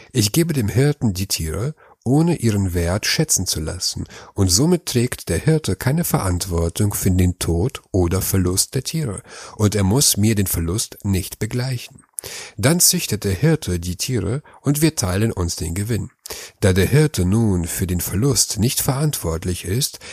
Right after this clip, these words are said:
gilt die Hälfte der Tiere nicht als Darlehen, sondern alles gehört mir und ist meine Geldeinlage. Die Hälfte des Gewinns gilt als Lohn für den Hirten.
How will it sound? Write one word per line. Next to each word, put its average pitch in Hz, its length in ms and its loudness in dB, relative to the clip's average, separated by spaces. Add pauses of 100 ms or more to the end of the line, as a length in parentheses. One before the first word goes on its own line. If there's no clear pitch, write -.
(120)
gilt 117 640 -2
die 90 100 0
Hälfte 123 440 -2
der 87 200 -2
Tiere 98 320 0
nicht 95 560 2
als 92 280 0
Darlehen, 101 520 -4 (260)
sondern 107 400 2 (220)
alles 95 440 2
gehört 85 440 -2
mir 117 320 -2 (220)
und 98 160 0
ist - 220 2
meine 92 500 -2
Geldeinlage. 87 960 -4 (640)
Die 104 80 4
Hälfte 151 380 4
des 95 180 2
Gewinns 101 640 0
gilt 90 400 -4
als 95 260 0
Lohn 98 340 2
für - 160 -2
den 87 120 0
Hirten. 123 420 -2